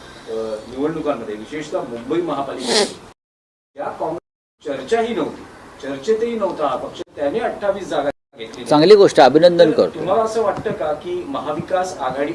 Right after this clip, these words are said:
Speaker 1: एकसंघ असती तर कदाचित आज चित्र वेगळं असतं आणि तुम्ही
Speaker 2: नाही,
Speaker 1: शंभर
Speaker 2: काँग्रेसची
Speaker 1: पासून
Speaker 2: स्ट्रॅ-, काँग्रेसची स्ट्रॅटेजी ही योग्य होती,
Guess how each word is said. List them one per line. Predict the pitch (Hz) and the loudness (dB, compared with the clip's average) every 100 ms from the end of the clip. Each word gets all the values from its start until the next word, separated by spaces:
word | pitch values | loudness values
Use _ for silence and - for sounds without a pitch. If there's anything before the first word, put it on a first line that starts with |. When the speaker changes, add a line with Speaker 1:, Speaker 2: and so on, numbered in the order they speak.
| 170 | -4
Speaker 1:
एकसंघ | 180 - - 165 120 | -4 -4 -4 -4 -6
असती | 107 - - - - - - - | -8 -10 -18 -20 -20 -20 -20 -2
तर | 185 | 0
कदाचित | 185 151 175 175 151 - - - | 0 0 -2 -2 -8 -12 -14 -4
आज | - 165 165 156 - | 0 0 -4 -12 -16
चित्र | 156 147 180 | -14 -6 -4
वेगळं | 151 147 165 | -2 -2 -4
असतं | 165 - 165 | -6 -6 -4
आणि | 151 165 | -4 -4
तुम्ही | 160 127 | -4 -2
Speaker 2:
नाही, | - - - | -2 -4 -8
Speaker 1:
शंभर | 147 135 143 | -4 -2 6
Speaker 2:
काँग्रेसची | 160 165 185 185 | 10 12 12 10
Speaker 1:
पासून | - 208 | 10 8
Speaker 2:
स्ट्रॅ-, | 202 - 151 | 10 12 10
काँग्रेसची | 160 - 151 151 165 185 180 - 190 208 202 - - - - | 10 8 10 12 12 10 6 4 8 8 6 0 -10 -16 -2
स्ट्रॅटेजी | - 151 175 143 85 - - - - | 8 10 10 8 6 -10 -20 -4 8
ही | 160 | 12
योग्य | 151 120 107 | 12 10 2
होती, | 82 | 0